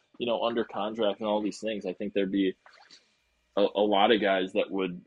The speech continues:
would, i-, if you went through the, the last three years that he's been through, you, I don't wanna say you necessarily retire, but you, you know, you see how bad the organization's been. You see, uh, <laughs> you know,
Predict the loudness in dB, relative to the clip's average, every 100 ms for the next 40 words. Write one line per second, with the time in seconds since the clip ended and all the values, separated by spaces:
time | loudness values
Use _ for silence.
0 | -8 -4 -2 -4 -16 _ _ _ -6 -6
1 | _ _ _ -6 0 2 4 2 2 0
2 | -2 -8 -6 0 4 6 4 -2 0 2
3 | 4 4 2 -2 -4 -2 -2 -4 -2 -2
4 | 0 -2 -6 _ _ _ _ _ _ -2
5 | 0 0 -4 _ 0 2 2 -2 -2 -2
6 | 0 -4 -8 -2 2 2 0 -4 -6 0
7 | 4 4 4 0 -2 -2 -4 -4 -10 -8
8 | -8 -10 -16 _ _ _ _ _ _ _
9 | _ _ -4 4 6 6 6 6 4 0
10 | 0 -4 -6 -4 -4 -4 -10 -10 -6 -4
11 | -4 -6 -8 -14 _ _ _ -8 -6 -4
12 | 0 4 4 4 4 2 0 -4 -4 0
13 | 0 0 -2 -6 -10 _ _ -10 -8 -6
14 | -4 -6 -8